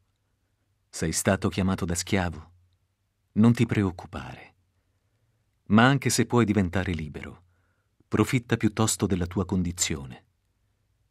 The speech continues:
perché lo schiavo che è stato chiamato nel Signore è un liberto affrancato del Signore. Similmente, chi è stato chiamato da libero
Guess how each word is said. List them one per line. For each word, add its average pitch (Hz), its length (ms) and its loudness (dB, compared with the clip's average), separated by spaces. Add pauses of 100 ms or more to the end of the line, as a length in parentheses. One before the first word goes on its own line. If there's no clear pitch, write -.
(280)
perché 95 300 0
lo 90 80 0
schiavo 90 440 0
che 87 160 -6
è - 20 -6
stato 85 340 -4
chiamato 85 480 -6
nel 78 180 -10
Signore 78 640 -8 (720)
è 101 100 4
un 107 160 6
liberto 120 460 4
affrancato 104 640 -4
del 92 160 -4
Signore. - 600 -6 (1400)
Similmente, 101 920 4 (240)
chi - 140 -2
è 101 40 6
stato 113 300 2
chiamato 95 420 -2
da 85 100 -6
libero 80 480 -10